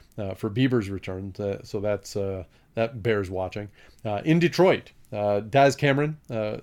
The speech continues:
who prospect who's been called up, the outfielder, uh, has a sprained toe, uh, and, you know, he got off to a decent start, at least, uh, showed some power and speed, and, uh, for fantasy purposes looks,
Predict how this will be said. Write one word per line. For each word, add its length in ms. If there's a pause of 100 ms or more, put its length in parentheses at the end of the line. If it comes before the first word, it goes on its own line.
(160)
who 260 (120)
prospect 420
who's 100
been 140
called 220
up, 160
the 140
outfielder, 440 (320)
uh, 180
has 160
a 40
sprained 380
toe, 360 (320)
uh, 40
and, 640 (240)
you 100
know, 60
he 80
got 160
off 200
to 300
a 80
decent 340
start, 260
at 80
least, 280
uh, 220
showed 220
some 100
power 300
and 100
speed, 340
and, 140 (320)
uh, 100
for 140
fantasy 400
purposes 420
looks, 320